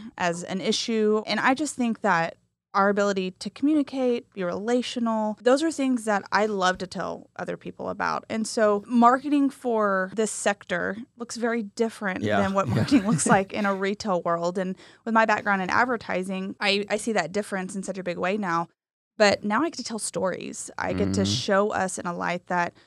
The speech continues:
Speaker 1: shows who we are and really, you know, highlights the heart of what we're doing and why we're doing it. And so to me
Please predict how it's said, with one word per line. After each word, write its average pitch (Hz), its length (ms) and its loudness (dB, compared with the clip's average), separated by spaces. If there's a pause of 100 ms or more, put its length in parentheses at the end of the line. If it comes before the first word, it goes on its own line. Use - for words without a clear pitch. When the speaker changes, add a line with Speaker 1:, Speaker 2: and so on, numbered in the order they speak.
(180)
Speaker 1:
shows 208 200 4
who 214 140 0
we 202 160 2
are 175 500 4
and 185 200 -4
really, 180 420 -2 (200)
you 208 80 -6
know, 180 140 -4
highlights 185 800 -4 (200)
the 190 100 0
heart 185 200 4
of 185 80 -6
what 180 180 -2
we're 180 120 -2
doing 170 420 -4
and 170 160 -4
why 165 140 0
we're 165 120 -4
doing 160 340 -4
it. 202 300 -2
And 190 200 -4
so 180 300 0
to 196 200 -6
me 190 420 -4